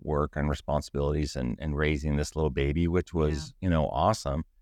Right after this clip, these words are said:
Speaker 2: And it
Speaker 1: Um,
Speaker 2: was.
Speaker 1: but what we really needed to do was strengthen our relationship first,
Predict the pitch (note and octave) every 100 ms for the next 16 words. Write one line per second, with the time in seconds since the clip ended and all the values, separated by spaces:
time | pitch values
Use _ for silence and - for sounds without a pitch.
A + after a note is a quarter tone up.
0 | - - - B3 - E3 F3+ - - -
1 | G2+ G2 G2 G2+ F#2 F#2 G#2 A2+ A2+ F#2+
2 | F2+ F#2 F#2 D#2 D#2+ F2 G#2+ F2+ D2+ -
3 | - F2 E2 E2+ D#2 D2 B1 C#2 - D2+
4 | - - - F#2+ C#2+ -